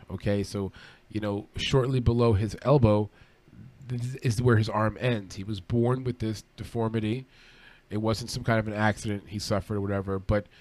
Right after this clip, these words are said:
I give him so mu-, so much props. Go out there, fight. You know, he always gives everyone, you know, a, a great effort. Um,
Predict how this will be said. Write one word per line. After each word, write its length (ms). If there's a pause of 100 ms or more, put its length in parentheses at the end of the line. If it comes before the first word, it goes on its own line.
(380)
I 100
give 220
him 280
so 320
mu-, 220
so 260
much 220
props. 460 (120)
Go 120
out 180
there, 180
fight. 460 (140)
You 80
know, 320 (280)
he 200
always 340
gives 260
everyone, 800 (180)
you 140
know, 420
a, 680
a 20 (120)
great 320
effort. 480 (480)
Um, 600